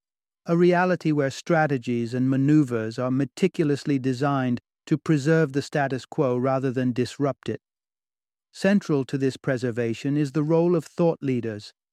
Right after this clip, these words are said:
the charismatic proponents of change, whose eloquent speeches and convincing presentations are all but a facade for maintaining the existing power dynamics. These figures,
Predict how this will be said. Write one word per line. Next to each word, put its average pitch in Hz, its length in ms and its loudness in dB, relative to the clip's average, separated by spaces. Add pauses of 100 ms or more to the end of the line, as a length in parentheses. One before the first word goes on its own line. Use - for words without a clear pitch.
(220)
the 143 260 0
charismatic 151 720 2
proponents 147 720 0
of 120 120 -8
change, 123 600 -2 (320)
whose 165 180 4
eloquent 165 480 2
speeches 156 580 0
and 139 140 0
convincing 147 580 0
presentations 143 840 -2
are 151 100 0
all 175 160 2
but 170 160 0
a 160 60 -2
facade 143 580 -4
for 139 100 -4
maintaining 135 800 0
the 123 140 0
existing 135 580 -4
power 123 300 -4
dynamics. 107 720 -8 (1000)
These 190 360 2
figures, 120 560 -4